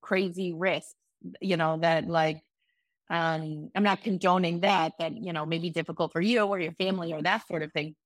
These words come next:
but there is value in simply trying things and simply sampling things. Um,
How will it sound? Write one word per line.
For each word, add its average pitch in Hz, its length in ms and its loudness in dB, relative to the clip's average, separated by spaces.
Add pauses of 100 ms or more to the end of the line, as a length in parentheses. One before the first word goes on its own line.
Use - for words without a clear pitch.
(100)
but 214 460 6 (400)
there 180 220 0
is 214 260 -2
value 190 520 2
in 170 240 -6
simply 170 380 -4
trying 165 400 0
things 160 360 -6
and 156 160 -14
simply 156 280 -6 (100)
sampling 156 420 0
things. 156 500 -6 (420)
Um, 160 300 4